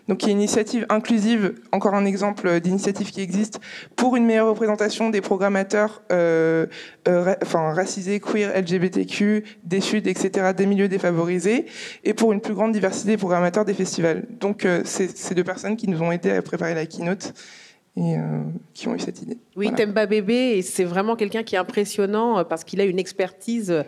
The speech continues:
Speaker 2: globale, mondiale, sur cette question-là. On dirait qu'il, qu'il, enfin, qu'il a, qu'il est allé chercher toutes les initiatives. Il a une, un point de vue, euh,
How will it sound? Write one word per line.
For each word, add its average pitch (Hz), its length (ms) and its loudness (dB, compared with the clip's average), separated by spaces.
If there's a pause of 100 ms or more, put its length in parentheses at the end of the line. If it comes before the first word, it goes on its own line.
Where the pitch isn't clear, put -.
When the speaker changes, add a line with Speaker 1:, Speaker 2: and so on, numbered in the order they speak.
(320)
Speaker 2:
globale, 214 500 0 (100)
mondiale, 233 680 0 (360)
sur 202 160 0
cette 190 200 -4
question-là. 190 540 0
On 226 100 0
dirait 170 220 0
qu'il, 147 460 -6
qu'il, - 160 -12
enfin, 135 160 -4
qu'il 131 260 -12
a, 98 280 -8 (420)
qu'il 175 180 -2
est 170 60 2
allé 175 160 0
chercher 190 520 -2 (160)
toutes 370 260 2
les 233 240 0
initiatives. 214 760 -2
Il 170 100 0
a 160 60 2
une, 165 160 -2
un 160 200 2
point 180 220 -2
de 185 60 -4
vue, 214 240 -4
euh, 151 300 0